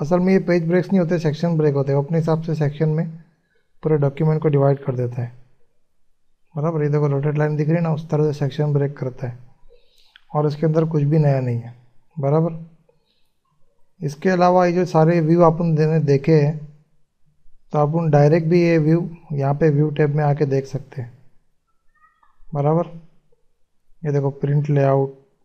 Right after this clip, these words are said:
full screen layout, वेब, बराबर, आउटलाइन लेआउट,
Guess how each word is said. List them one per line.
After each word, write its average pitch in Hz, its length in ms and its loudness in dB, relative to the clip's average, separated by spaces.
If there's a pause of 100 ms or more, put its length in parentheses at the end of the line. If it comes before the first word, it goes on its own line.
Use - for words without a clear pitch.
(760)
full 151 180 -2
screen 147 340 0
layout, 135 460 0 (640)
वेब, 143 480 -2 (1600)
बराबर, 156 400 -2 (2500)
आउटलाइन 147 540 0
लेआउट, 135 400 0